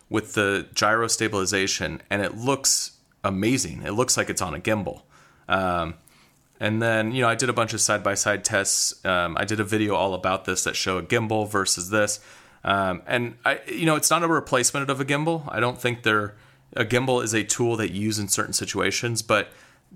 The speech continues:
there are times where I don't wanna pull out my gimbal, and I know I can rely on the gyro, and if I move in the right way, I can get a gimbal-like shot. And I think that's what's so cool about it. Like, when I was on this farm, there were some situations where I just whipped my camera out and got a shot,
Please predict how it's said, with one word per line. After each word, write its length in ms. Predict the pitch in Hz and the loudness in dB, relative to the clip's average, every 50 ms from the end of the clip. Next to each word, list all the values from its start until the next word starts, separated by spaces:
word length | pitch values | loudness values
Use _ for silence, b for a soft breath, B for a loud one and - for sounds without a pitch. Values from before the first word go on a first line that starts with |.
| - 113 - | -18 -8 0
there 280 | - 120 120 123 127 - | 2 4 4 4 2 2
are 180 | 120 117 113 | 2 0 0
times 480 | - - 110 107 110 113 120 120 113 120 | 0 0 2 2 2 2 0 -4 -4 0
where 320 | 113 104 101 101 95 - - | 2 2 4 4 2 2 2
I 80 | 95 104 | 2 2
don't 140 | 104 104 104 | 2 0 -2
wanna 140 | 104 101 98 | -2 -4 -4
pull 200 | - - 107 101 | -2 0 0 0
out 80 | - | 2
my 120 | - 95 95 | 0 -4 -2
gimbal, 420 | 98 98 101 110 127 135 135 131 - - - | -2 -2 0 0 0 -2 -2 -4 -10 -8 -2
and 140 | - 104 104 | 0 0 2
I 80 | 101 | 2
know 160 | 101 104 104 | 2 2 0
I 60 | 107 104 | 0 0
can 160 | - 107 104 | -2 -4 -2
rely 360 | 98 98 90 90 90 95 98 | -2 -2 0 0 0 0 0
on 120 | 101 98 | 0 -2
the 80 | 95 92 | -4 -4
gyro, 460 | 95 - 90 90 92 101 113 117 113 | -4 -4 -2 0 2 2 2 2 0
and 120 | - - 98 | 0 -2 -4
if 140 | 95 - | -2 -2
I 80 | 98 95 | -2 -2
move 320 | 98 101 107 113 120 117 | 0 0 0 0 0 0
in 60 | 117 110 | 0 0
the 100 | 107 104 | 0 0
right 240 | 101 107 101 - | 2 0 0 0
way, 300 | 87 101 101 113 131 135 B B B B | 0 0 0 0 -2 -4 B B B B
I 120 | - 98 | -2 -2
can 160 | 95 104 104 101 | -2 -2 -2 -2
get 360 | 104 101 95 87 - - - - | 0 0 0 -2 -4 -6 -4 -4
a 80 | 101 | -4
gimbal-like 520 | 98 95 98 98 92 92 87 90 85 85 - | -2 -2 -2 -2 -2 -2 -2 -2 -2 -2 -2
shot. 380 | - - 82 71 - - - - b b b b b b b | 0 0 -2 -2 -4 -10 -16 -18 b b b b b b b
And 100 | - 107 | 0 2
I 40 | 107 | 2
think 160 | 117 123 139 | 2 2 0
that's 180 | 143 113 - 127 | 0 -2 0 0
what's 140 | 117 - - | 2 2 2
so 160 | - 120 113 | 2 0 -2
cool 300 | - - 123 123 117 107 | -2 0 0 2 2 2
about 280 | 101 90 95 90 92 92 | 2 2 2 2 2 0
it. 180 | 87 73 - | -2 -4 -2
Like, 280 | - 90 90 90 - - B B B B B B B | -2 -2 -2 -2 -4 -14 B B B B B B B
when 120 | 113 113 | 0 2
I 40 | 107 | 2
was 100 | 107 107 | 2 2
on 120 | 113 113 | 0 0
this 140 | 107 101 - | 2 0 -2
farm, 440 | - - 139 139 123 117 107 107 104 | 2 2 4 4 4 2 0 -2 -2
there 120 | 107 104 | 0 0
were 80 | 104 101 | 0 0
some 200 | - - - 107 | 0 -2 0 -2
situations 640 | - - 117 - - 113 120 120 - - 110 98 92 | -2 -2 -2 0 2 2 2 2 2 -2 -4 -6 -2
where 180 | 101 101 95 85 | 0 2 2 2
I 80 | - | 2
just 260 | 95 95 92 - - 110 | 0 -2 -6 -4 -2 -2
whipped 200 | 107 - - - | -2 -2 0 -2
my 100 | 92 87 | -2 0
camera 360 | - 120 - 82 92 95 92 | 2 0 0 0 0 0 0
out 220 | 95 95 - - | 0 0 -2 -4
and 100 | 85 90 | -6 -6
got 160 | - 98 98 | -4 -4 -2
a 40 | 90 | -2
shot, 520 | - - - - 107 101 101 87 - b | 0 0 2 2 2 2 2 0 -2 b